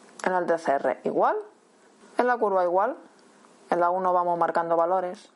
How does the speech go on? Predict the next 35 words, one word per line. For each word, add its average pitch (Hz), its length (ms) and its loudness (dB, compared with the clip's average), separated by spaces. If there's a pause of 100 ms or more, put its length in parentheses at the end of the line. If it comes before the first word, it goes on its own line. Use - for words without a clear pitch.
(140)
treinta, 180 420 -2
treinta 151 320 -2
y 170 80 0
uno, 190 340 -6 (1700)
que 165 100 0
nos 151 160 0
da 147 140 0
hasta 143 200 -2
cuarenta, 180 500 -2
evidentemente. 156 800 -2 (1900)
Le 165 120 2
volvemos 165 440 0
a 165 40 2
dar 165 140 2
otro 156 220 0
clic 208 320 -4 (440)
y - 80 -2
veis 165 200 -2
cómo 170 200 0
va 160 100 0
subiendo 160 340 -2
la 170 80 2
barra, 190 240 0
por 175 120 0
ejemplo. 208 400 -4
Lo 170 80 0
voy 160 100 2
a 160 40 2
poner 165 200 0
al 170 60 -4
máximo 226 340 -2
para 165 180 0
que 156 80 -4
se 196 120 -4
vea 233 240 -2